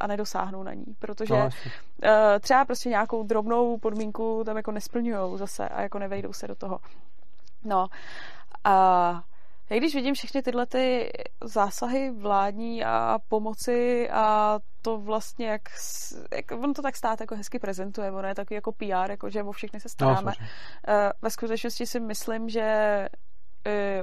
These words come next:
Speaker 1: o některý se jako stará, o některý asi dost špatně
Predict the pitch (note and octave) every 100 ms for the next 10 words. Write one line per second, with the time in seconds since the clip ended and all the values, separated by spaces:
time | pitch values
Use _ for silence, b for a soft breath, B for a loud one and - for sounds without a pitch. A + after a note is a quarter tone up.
0 | G#3+ A#3+ B3 B3 A#3 A3+ A3+ - G3 F#3+
1 | G3 G#3+ A3+ - - - A3 G#3 G#3+ G#3+
2 | G3+ A3 G#3 - - - F#3+ G3+